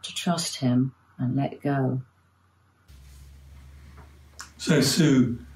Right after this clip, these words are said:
Speaker 2: helps people in the final stages of life, in that last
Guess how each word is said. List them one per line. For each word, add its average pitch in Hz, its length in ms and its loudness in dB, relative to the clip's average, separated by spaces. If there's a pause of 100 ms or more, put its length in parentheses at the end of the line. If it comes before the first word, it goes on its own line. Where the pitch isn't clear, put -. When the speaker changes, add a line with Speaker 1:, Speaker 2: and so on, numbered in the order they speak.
(140)
Speaker 2:
helps 147 320 2
people 117 680 2 (720)
in 127 160 6
the 123 80 4
final 117 460 2
stages 101 760 0
of 98 200 -6
life, 90 640 -2 (1160)
in 123 140 4
that 120 240 2
last 117 640 0